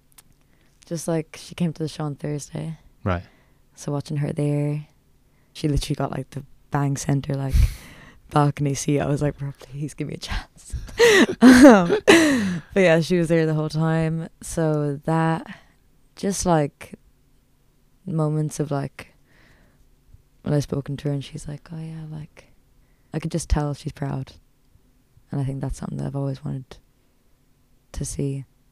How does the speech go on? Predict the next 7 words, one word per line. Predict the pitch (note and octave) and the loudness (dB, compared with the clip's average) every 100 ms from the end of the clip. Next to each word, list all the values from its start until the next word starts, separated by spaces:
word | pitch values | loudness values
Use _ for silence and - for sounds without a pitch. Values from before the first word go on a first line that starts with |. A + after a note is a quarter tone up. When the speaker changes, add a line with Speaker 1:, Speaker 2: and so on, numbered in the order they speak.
| _ _ _ _ - | _ _ _ _ -10
Speaker 1:
in | C#3+ | -6
her. | C#3 C3+ C3 _ _ _ _ _ _ _ _ _ _ _ | -4 -6 -10 _ _ _ _ _ _ _ _ _ _ _
So | - - | -16 -8
I | C#3 | -8
think | - C3+ | -6 -8
that's, | - C3+ D#3+ | -6 -6 -6
like, | D3 - | -10 -10